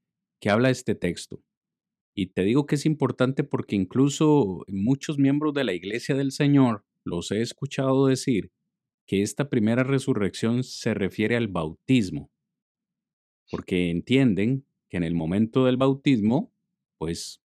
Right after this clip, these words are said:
emulamos el Evangelio, lo que es la muerte, la sepultura y la resurrección de Cristo. Algunos entonces han utilizado este texto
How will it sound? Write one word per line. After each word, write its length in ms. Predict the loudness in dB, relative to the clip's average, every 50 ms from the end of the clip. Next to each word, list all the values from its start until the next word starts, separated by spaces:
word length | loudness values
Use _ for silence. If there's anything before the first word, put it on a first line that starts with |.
| _ 0
emulamos 880 | 2 2 4 4 4 4 4 2 4 4 4 4 2 2 -2 -4 -2
el 120 | -2 0 0
Evangelio, 600 | 0 -2 -2 -4 -2 -2 0 2 2 2 0 0 0
lo 160 | 0 -2 -2
que 100 | -2 -4
es 80 | -2 -2
la 120 | -2 -2
muerte, 500 | -2 0 2 2 2 2 0 -2 -2 -2
la 140 | 0 -2 -2
sepultura 680 | -4 -8 -8 -4 -4 -4 -4 -2 2 2 4 4 4 2
y 60 | 2
la 140 | 2 0 0
resurrección 760 | 0 0 -2 -2 -4 -6 -6 -8 -10 -10 -6 -4 -2 -2 -2
de 120 | -4 -4
Cristo. 460 | -2 2 2 2 2 2 -4 -14 -18 -20 _ _ _ _ _ _ _ _ _ _ _ -8
Algunos 420 | -6 -2 0 4 4 4 4 4
entonces 680 | 2 2 4 4 4 4 4 2 2 -2 -4 -4 -8 _ _ _ _ _ _ _ _ _ _ _ _ _ -8
han 120 | -4 -2 -2
utilizado 560 | 0 0 2 2 2 2 0 0 2 2 0
este 220 | 0 -2 -4 -4
texto 580 | -2 0 -2 -2 -2 -4 -6 -4 -4 -4 -4